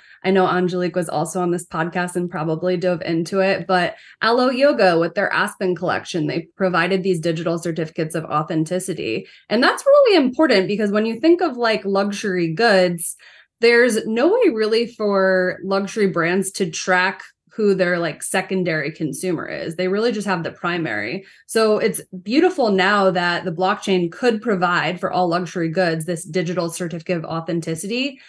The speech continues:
that not only provides that proof, but also starts building this community of all of your consumers, whether they're your first consumers that purchase right at retail or your secondary consumers. So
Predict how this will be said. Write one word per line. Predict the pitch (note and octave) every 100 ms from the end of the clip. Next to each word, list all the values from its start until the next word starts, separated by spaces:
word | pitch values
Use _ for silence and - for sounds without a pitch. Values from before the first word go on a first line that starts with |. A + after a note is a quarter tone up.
| _
that | G#3+ F#3+
not | G#3+ G#3 G3
only | G#3 G#3 G3 F#3
provides | F3+ - F3 E3+ E3+ E3
that | D#3 -
proof, | - G3 B3+ -
but | D#3
also | F#3+ G#3+ G#3 F#3
starts | F3+ F3+ D#3+
building | E3+ F#3 F3+ E3+
this | D#3
community | - E3+ F3 F3+ D#3 C#3 D#3
of | - E3
all | - F#3 F#3
of | E3+
your | D3+
consumers, | D#3 E3 D#3+ F#3 D#3+ D#3
whether | D#3+ D#3 E3
they're | D#3
your | D#3 D#3+
first | B3+ C#4 C4+ - -
consumers | A#3+ - B3+ A#3+ A#3 G#3+
that | E3+
purchase | - F3+ E3+
right | F3 E3+
at | C#3+
retail | G#3 A#3 A3+ G#3 G3+ - - -
or | G#3
your | F3
secondary | E3 F3 E3+ E3 G#2 A2
consumers. | F#3 D#3+ C#3+ G#2 F#2+ F#3
So | - F3+ F3